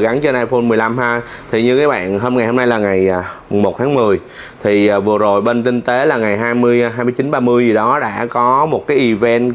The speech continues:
cắt sườn iPhone mười lăm và thử rock test iPhone mười lăm. Thì như các bạn thấy sườn iPhone mười lăm, à, có mạ titan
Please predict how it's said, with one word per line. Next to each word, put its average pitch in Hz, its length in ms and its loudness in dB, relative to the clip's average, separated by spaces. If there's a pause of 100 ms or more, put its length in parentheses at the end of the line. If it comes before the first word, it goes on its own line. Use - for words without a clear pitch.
cắt 170 160 -2 (160)
sườn 107 400 2 (140)
iPhone 120 200 -2
mười 117 140 0
lăm 117 380 -2
và 92 260 -2
thử 95 380 -4
rock 143 180 -4
test 156 160 0
iPhone 120 220 -2
mười 107 140 2
lăm. 107 220 0 (420)
Thì 113 60 0
như 131 120 2
các 147 60 2
bạn 120 200 0
thấy 139 200 -2
sườn 120 260 2
iPhone 117 240 0
mười 113 100 0
lăm, 117 300 -2 (100)
à, 98 320 -2
có 117 520 0 (200)
mạ 104 240 -4
titan 117 400 0